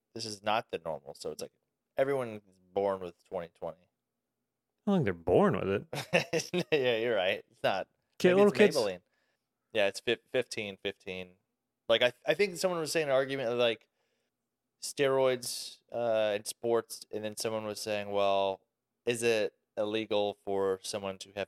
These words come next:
Speaker 1: better vision in golf or a sport like that?" Where it's like, is that, are they allowed to play?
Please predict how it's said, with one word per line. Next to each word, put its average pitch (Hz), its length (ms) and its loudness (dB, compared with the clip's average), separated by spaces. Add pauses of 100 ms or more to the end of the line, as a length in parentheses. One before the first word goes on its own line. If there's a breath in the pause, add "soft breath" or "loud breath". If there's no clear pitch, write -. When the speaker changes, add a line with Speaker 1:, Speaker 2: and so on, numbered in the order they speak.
Speaker 1:
better 95 220 -4 (100)
vision 95 520 -6 (140)
in 90 160 -10 (120)
golf 123 320 2 (680)
or 85 420 0
a 87 60 -6
sport 95 340 -4
like 87 160 -2
that?" 104 260 0
Where 76 100 -6
it's - 100 -12
like, 82 100 -12
is 90 120 -12
that, 104 280 2 (380)
are 101 100 -2
they 113 200 2
allowed 101 280 2
to 92 60 -6
play? 80 380 -4